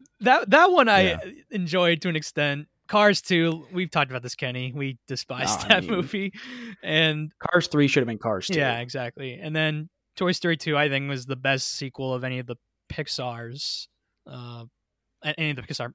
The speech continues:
Speaker 1: Pixar movies. And I fe-, I feel like Inside Out, I think there, there is potential for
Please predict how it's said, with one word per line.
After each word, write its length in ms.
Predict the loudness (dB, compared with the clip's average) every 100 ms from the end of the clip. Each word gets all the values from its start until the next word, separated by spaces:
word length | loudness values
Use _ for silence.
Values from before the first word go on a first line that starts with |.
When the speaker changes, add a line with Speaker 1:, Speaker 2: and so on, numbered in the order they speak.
| -6
Speaker 1:
Pixar 260 | -6 -6 -8
movies. 280 | -8 -10 -10
And 100 | -12
I 60 |
fe-, 160 | -12 -6
I 60 | -4
feel 180 | 0 2
like 120 | 2
Inside 400 | 2 2 2 4
Out, 360 | 4 4 0 -4 _ _ _ _ _ _ _ _ _ -4
I 100 | -2
think 260 | 0 -2 -4 _
there, 220 | -4 -4 -4 -10
there 160 | -4 -4
is 80 | -4
potential 500 | -4 -4 -4 -8 -10
for 440 | -10 -8 -8